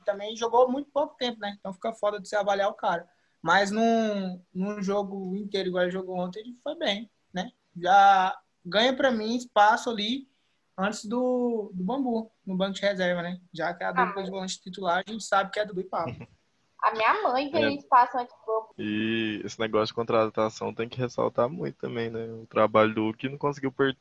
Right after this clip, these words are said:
Speaker 3: não perdeu nenhum jogador, né? A não ser os que realmente tinha que sair. Mas os destaques mesmo continuam no Vila. Não sei se, se o time não quiser contratar ou se o Hulk segurou, mas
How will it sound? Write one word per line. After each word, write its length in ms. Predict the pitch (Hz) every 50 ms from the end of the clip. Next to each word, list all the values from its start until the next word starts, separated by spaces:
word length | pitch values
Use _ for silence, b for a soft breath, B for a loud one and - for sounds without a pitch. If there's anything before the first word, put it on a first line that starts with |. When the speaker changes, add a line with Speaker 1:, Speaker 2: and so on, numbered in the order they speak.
| _ _
Speaker 3:
não 140 | 127 123 117
perdeu 320 | - 123 117 120 123 127
nenhum 160 | 127 131 139
jogador, 480 | 139 151 151 - 233 240 185 131 127 127
né? 140 | 123 127 123
A 80 | 123 113
não 80 | 113 117
ser 160 | - - 117 120
os 120 | 135 -
que 420 | _ - 202 226 233 226 214 190 170 - _ _ _ _ _ _
realmente 580 | - 123 156 190 196 151 147 165 175 - 214 190
tinha 200 | - - 190 185
que 80 | -
sair. 340 | - 196 190 165 120 117 - b b b b b b b b b b _
Mas 180 | 110 110 107
os 140 | 110 110 104
destaques 560 | - 131 127 - - - 107 110 - - 120
mesmo 260 | 110 110 110 113 - _
continuam 460 | 135 135 - - 156 165 170 165 160
no 100 | 165 170
Vila. 320 | 175 170 127 117 120 120 117 _ _
Não 160 | _ 107 107 104
sei 240 | - - - 107
se, 300 | 110 - - - 107 104 _ _ _ _ _ _ _ _ _
se 160 | _ - -
o 60 | 107 101
time 300 | - - - 113 110 107
não 100 | 107 104
quiser 260 | - 107 107 104 104
contratar 720 | - 104 101 - 101 98 - - - 104 120 139 156 170
ou 200 | 156 151 143 135
se 120 | - - 120
o 60 | 113 110
Hulk 180 | 110 107 -
segurou, 500 | - 117 107 107 101 98 98 104 113 131
mas 420 | 147 147 147 - - 139 - -